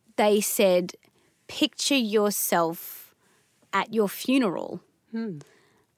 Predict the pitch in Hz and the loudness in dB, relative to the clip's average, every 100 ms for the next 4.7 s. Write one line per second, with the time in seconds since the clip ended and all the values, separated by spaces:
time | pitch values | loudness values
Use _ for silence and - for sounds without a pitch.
0 | _ 226 220 - - 285 285 294 240 196 | _ 2 2 2 2 4 6 4 4 6
1 | 185 - - 202 196 190 190 190 214 190 | 4 2 -4 0 2 2 2 -2 -2 -2
2 | 165 180 170 170 165 147 113 156 _ _ | 0 0 0 -2 -4 -6 -12 -16 _ _
3 | _ - - - - - 311 240 196 190 | _ -20 -20 -8 -4 2 6 6 6 2
4 | - _ - 269 262 277 | -4 _ 0 4 6 4